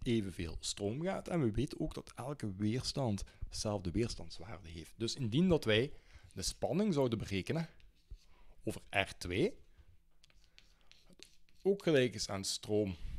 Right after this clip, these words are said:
maal weerstand, dan zullen wij in dit geval ook een waarde krijgen van zes volt. Indien dat we dus twee identieke weerstanden hebben in serie, dan zal de bronspanning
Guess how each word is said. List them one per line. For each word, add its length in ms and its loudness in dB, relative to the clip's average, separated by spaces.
maal 260 -2
weerstand, 580 -4
dan 180 -10
zullen 240 2
wij 140 2
in 200 -6
dit 160 -2
geval 460 0
ook 420 2
een 180 -6
waarde 380 2
krijgen 480 0
van 280 -8
zes 380 -6
volt. 440 -6
Indien 440 4
dat 220 6
we 180 2
dus 520 2
twee 380 2
identieke 520 0
weerstanden 600 -2
hebben 320 -2
in 200 -2
serie, 640 -2
dan 220 -6
zal 200 0
de 100 -8
bronspanning 840 0